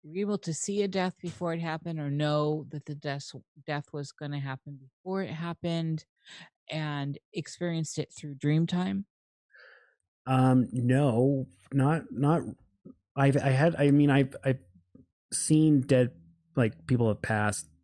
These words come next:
Speaker 2: in dream, or even, like, I've had a weird, like, doppelganger. I had a friend who died a few years ago, and I, I'd always see his doppelganger, and that was always strange. But my wife is actually the one who's, like, really in tune with that. She actually, um,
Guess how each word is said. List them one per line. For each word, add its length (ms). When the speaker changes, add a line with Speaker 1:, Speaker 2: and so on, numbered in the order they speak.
Speaker 2:
in 180
dream, 600
or 180
even, 260
like, 140
I've 120
had 160
a 40
weird, 360
like, 240
doppelganger. 760
I 60
had 100
a 60
friend 460
who 100
died 420
a 60
few 220
years 240
ago, 220
and 80
I, 100
I'd 80
always 220
see 120
his 80
doppelganger, 600
and 100
that 100
was 100
always 280
strange. 680
But 200
my 100
wife 560
is 180
actually 280
the 80
one 280
who's, 240
like, 160
really 200
in 100
tune 240
with 100
that. 240
She 260
actually, 340
um, 300